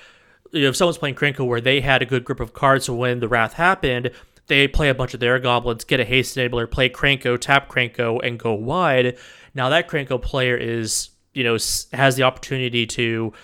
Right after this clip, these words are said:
either start dealing massive damage or take somebody out. I was just mentioning it in a way as being able to recover from Wraths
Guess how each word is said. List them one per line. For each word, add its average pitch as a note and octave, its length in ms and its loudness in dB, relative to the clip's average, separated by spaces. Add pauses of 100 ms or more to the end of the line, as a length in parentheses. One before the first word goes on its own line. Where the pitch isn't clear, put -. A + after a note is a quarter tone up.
(260)
either B2 240 2
start B2 320 -4
dealing A#2 260 -2
massive A#2 340 -2
damage A#2 460 -2
or B2+ 160 0
take A#2+ 220 -8
somebody G#2+ 360 -6
out. A#2 320 4 (440)
I D#3+ 80 8
was F3 120 6
just E3 220 -2
mentioning C3+ 320 -2
it A#2 40 -4
in A2 100 -6
a A2 40 -2
way A2+ 220 0
as A2+ 160 -2
being A#2+ 180 2
able A2+ 200 0
to A#2+ 200 -4
recover A#2 560 0
from C#3 380 0
Wraths A2 340 0